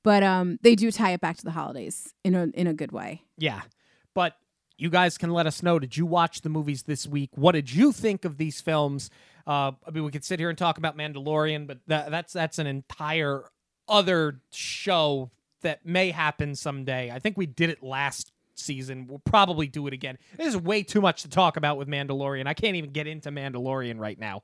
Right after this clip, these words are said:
Speaker 1: No, and you don't wanna spoil it. Don't be
Speaker 2: No,
Speaker 1: that guy.
Speaker 2: that's the other thing. I don't wanna spoil it. Let us know what you thought of the films on Twitter, Instagram, and Facebook at Monorail Radio. Don't forget, you can also email us, monorailradio at gmail dot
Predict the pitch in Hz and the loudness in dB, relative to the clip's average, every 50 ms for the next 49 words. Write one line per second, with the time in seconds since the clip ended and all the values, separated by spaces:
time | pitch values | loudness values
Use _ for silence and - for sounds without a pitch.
0 | _ _ - 233 202 196 185 185 190 202 202 202 214 226 220 214 202 - - - | _ _ 4 6 6 6 6 4 2 4 4 4 4 4 4 2 0 0 -2 -4
1 | 180 165 147 143 127 - - 147 147 190 165 160 226 185 190 175 160 - 117 117 | -4 -4 -4 -6 -8 -10 -6 0 4 6 6 6 6 4 2 -2 -6 -8 -10 -6
2 | 147 151 147 - - 165 156 147 131 - 147 127 127 131 143 147 151 143 131 - | -6 -6 -4 -2 0 0 0 0 0 -4 -4 -4 0 2 2 2 2 2 0 -4
3 | - - 160 139 131 117 110 _ _ _ _ _ _ _ - 160 208 240 220 - | -6 -6 -8 -8 -8 -10 -12 _ _ _ _ _ _ _ 0 2 4 4 2 2
4 | - 233 240 226 226 175 196 185 - 226 220 208 202 185 180 - - 214 214 208 | 0 0 0 2 0 0 -4 -4 0 0 0 0 0 -2 -4 0 2 2 2 2
5 | 185 - 196 185 165 - - 226 214 208 208 202 190 - - 190 190 202 196 190 | 2 0 -2 -2 -2 -2 0 2 4 4 2 2 0 -2 -4 0 0 0 0 0
6 | 180 - - 196 180 - - - 196 - 202 - - 170 185 190 180 175 170 180 | -2 -2 -2 -2 -2 -2 -2 -2 -2 -2 -4 -2 0 2 2 2 2 2 0 0
7 | 175 170 156 143 180 202 202 185 190 190 185 185 185 170 - - - - _ - | 0 0 0 0 0 0 0 2 2 4 6 6 4 4 0 -6 -20 -16 _ 2
8 | 180 190 180 - - 165 170 170 - - 156 - - 165 175 175 165 - - 175 | 2 2 2 0 -2 0 0 0 0 -2 -6 -4 -2 0 2 2 2 2 0 -4
9 | 151 156 160 165 160 160 156 156 147 - 170 165 160 160 160 160 156 156 151 143 | -2 -2 -2 -2 -2 -2 -2 -2 -4 -4 -4 -4 -4 -2 -2 -2 -2 -2 -2 -2
10 | 165 165 156 156 156 151 147 - - - 170 170 160 165 156 156 147 143 170 170 | -2 -2 0 0 -2 -2 -4 -4 -4 -4 -4 -2 0 0 0 0 0 0 2 2
11 | 156 147 | 2 0